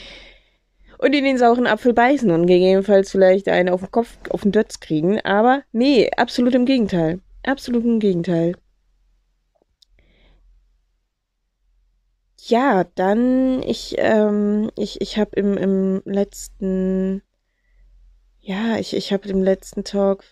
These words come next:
über, über Glücklichsein gesprochen. Und hab mich jetzt halt auch vor ein paar Tagen dran gewagt, also am elften, um genauer zu sein, etwas zu tun, was ich seit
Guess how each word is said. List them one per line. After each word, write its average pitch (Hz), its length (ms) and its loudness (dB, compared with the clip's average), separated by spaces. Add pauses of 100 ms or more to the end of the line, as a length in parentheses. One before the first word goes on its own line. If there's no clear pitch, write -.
über, - 380 -4
über 185 160 0
Glücklichsein 220 640 0
gesprochen. 208 680 -2 (1120)
Und 190 140 -2
hab 202 160 -4
mich 214 160 -4
jetzt 220 240 0
halt 208 300 0
auch 190 260 2
vor 202 180 -4
ein 190 80 -2
paar 202 220 -4
Tagen 196 320 -2
dran 196 260 0
gewagt, 208 500 0
also 180 180 -6
am 175 120 -6
elften, 196 460 -6
um 196 160 -8
genauer 208 420 -10
zu - 160 -14
sein, 208 340 -10 (1120)
etwas 208 300 -2
zu 202 140 -4
tun, 233 500 0
was 208 560 0
ich - 720 -2 (100)
seit 196 800 0